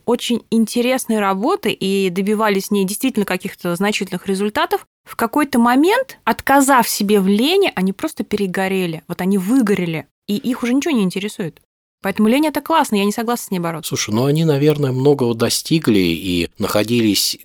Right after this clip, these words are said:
Speaker 2: где-то на вершине уже своей карьеры, что могли себе позволить полениться. Мне почему-то представляется, что лень — это хорошо и замечательно, когда у тебя есть рабы.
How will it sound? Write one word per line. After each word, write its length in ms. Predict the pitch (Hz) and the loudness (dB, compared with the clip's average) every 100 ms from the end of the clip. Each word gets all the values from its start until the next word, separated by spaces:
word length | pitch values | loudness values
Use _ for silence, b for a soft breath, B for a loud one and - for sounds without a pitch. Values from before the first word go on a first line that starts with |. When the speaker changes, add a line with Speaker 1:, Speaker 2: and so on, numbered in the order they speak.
| _ | _
Speaker 2:
где-то 600 | 101 98 113 110 98 101 - | -8 -4 -4 0 -2 -2 -4
на 160 | 123 | 0
вершине 580 | 117 117 117 - 160 127 | 4 4 2 2 2 2
уже 220 | 90 90 | 0 0
своей 300 | 85 - 87 87 | -2 0 -2 -2
карьеры, 460 | 95 98 147 175 | -2 -2 -2 -4
что 160 | - 92 | -4 -2
могли 260 | 90 90 | -2 -2
себе 180 | 85 113 | -2 -2
позволить 480 | - 95 98 87 80 | 0 0 2 0 0
полениться. 600 | - 92 101 90 - 78 - | -2 0 0 0 -2 -4 -4
Мне 240 | 101 113 165 | 0 2 2
почему-то 460 | 156 - 139 143 | 2 0 2 0
представляется, 1040 | - 110 - - 107 110 131 127 - 113 - | -2 -4 -4 -2 2 4 4 2 0 -4 -6
что 320 | - - 98 | -6 -2 2
лень — 380 | 95 110 113 - b | 6 6 6 0 b
это 380 | 98 95 87 82 | -6 -2 -2 -4
хорошо 640 | - - 87 80 - 98 98 | -10 -4 -2 -2 -2 0 2
и 60 | |
замечательно, 920 | 87 78 80 - 80 87 87 80 78 73 b b | 2 -2 -2 -2 0 0 -2 -6 -6 -10 b b
когда 320 | - 82 78 | -8 -2 -2
у 60 | 73 | -2
тебя 220 | 90 87 | -4 -4
есть 300 | 87 92 - | -2 -2 -2
рабы. 460 | 98 101 82 64 | 0 0 0 -2